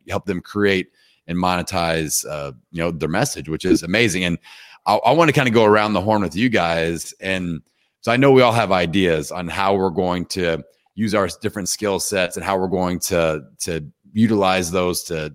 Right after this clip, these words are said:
to shine a light on the community members, to help educate them. I know we're planning out, like, little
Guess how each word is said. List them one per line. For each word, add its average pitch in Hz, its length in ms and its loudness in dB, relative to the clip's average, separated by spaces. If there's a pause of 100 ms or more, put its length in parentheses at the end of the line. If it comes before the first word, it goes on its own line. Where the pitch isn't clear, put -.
to 82 120 -14
shine 98 280 -2
a 92 60 2
light 90 140 4
on 87 60 -2
the 85 80 -4
community 92 320 -2
members, 85 480 -2 (160)
to - 80 -14
help 95 240 0
educate 104 460 0
them. 95 160 0
I - 20 -2
know 98 140 0
we're 90 80 0
planning 92 340 -6
out, 90 160 -4
like, 87 160 -8
little 98 340 0